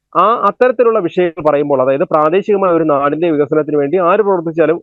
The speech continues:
ഒരാളും ഒരിക്കലും നിഷേധിക്കില്ലല്ലോ, ആ രീതിയിലായിരുന്നു അദ്ദേഹത്തിന്റെ മറുപടി. എന്നാൽ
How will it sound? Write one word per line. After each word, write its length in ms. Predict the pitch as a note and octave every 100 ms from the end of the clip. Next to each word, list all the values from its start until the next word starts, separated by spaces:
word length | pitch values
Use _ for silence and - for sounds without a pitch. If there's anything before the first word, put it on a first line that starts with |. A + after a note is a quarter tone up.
| -
ഒരാളും 420 | G3+ A3 F#3+ F#3
ഒരിക്കലും 280 | F3 E3+ E3
നിഷേധിക്കില്ലല്ലോ, 680 | D#3+ F3 E3 D3+ C#3 A2+ - _ _ _ _ _ _ _ -
ആ 100 | C#3+ A3+
രീതിയിലായിരുന്നു 680 | B3+ A3+ G#3+ D#3 C#3 C3 C3+ _ _
അദ്ദേഹത്തിന്റെ 420 | C#3+ D#3+ D#3+ D3+ D3
മറുപടി. 440 | C3 C3 C#3+ E3+
എന്നാൽ 300 | - - F4+